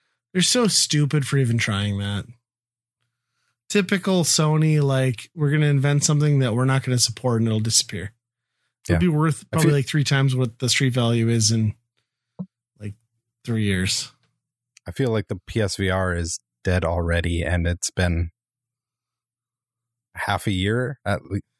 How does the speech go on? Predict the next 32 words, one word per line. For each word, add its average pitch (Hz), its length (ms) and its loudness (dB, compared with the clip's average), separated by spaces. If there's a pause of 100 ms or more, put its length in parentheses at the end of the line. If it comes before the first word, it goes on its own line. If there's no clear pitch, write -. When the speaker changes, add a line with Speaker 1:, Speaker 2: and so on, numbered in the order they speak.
(180)
Speaker 2:
at 117 120 2
Speaker 1:
Yeah. 107 180 4
Speaker 2:
most - 320 -4 (140)
<laughs> - 160 -20
since - 260 -2
that 139 180 0 (160)
launched. - 420 -6
Speaker 1:
Yeah. 151 400 2 (920)
My 156 100 0
son 180 240 2
actually 151 280 2
got 147 120 2
all 143 100 2
excited. 139 280 0
He 135 60 2
saw 131 260 2
one 131 180 2
at 120 160 -2
the - 40 -14
store 131 280 0
the 127 80 0
other 123 160 2
day. 123 60 2
He's 123 120 0
like, 147 160 -4 (440)
"PlayStation 320 380 0
V 240 120 -6 (160)
R 311 40 2
two." 339 320 0
I'm 262 100 2
like, 160 320 0 (120)
"It, 147 160 2